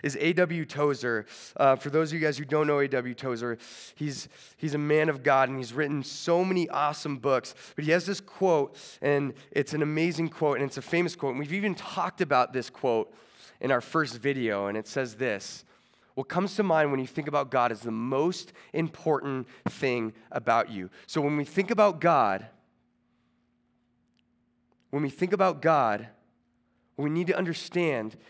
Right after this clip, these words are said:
is that that is the most important thing about us. And our belief and our understanding of who God is,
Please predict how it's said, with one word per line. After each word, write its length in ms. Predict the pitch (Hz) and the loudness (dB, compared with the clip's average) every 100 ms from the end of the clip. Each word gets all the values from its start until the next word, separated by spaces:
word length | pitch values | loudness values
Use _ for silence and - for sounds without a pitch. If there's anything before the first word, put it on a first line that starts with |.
| - | -18
is 100 | - | -10
that 120 | 135 - | -6 2
that 220 | 180 208 | 4 4
is 100 | 156 | 2
the 80 | 180 | 0
most 380 | 175 190 196 | 2 2 0
important 440 | 196 - 196 180 - | -6 -2 -2 0 -2
thing 140 | 190 | -2
about 340 | 175 170 185 170 | 0 0 2 0
us. 380 | 101 - - - _ _ _ _ _ _ _ _ _ _ _ _ _ _ _ _ _ | -4 -8 -14 -18 _ _ _ _ _ _ _ _ _ _ _ _ _ _ _ _ _
And 140 | 165 170 | 2 2
our 80 | |
belief 540 | 151 151 143 190 233 226 | 2 -2 0 2 2 2
and 100 | 175 | 2
our 140 | 156 | 4
understanding 760 | 175 185 - - 190 214 240 233 | 2 2 -4 2 4 6 4 2
of 120 | 208 | 0
who 180 | 196 190 | 0 0
God 320 | 170 170 160 | 6 6 6
is, 460 | 143 104 113 - | 4 2 -2 -8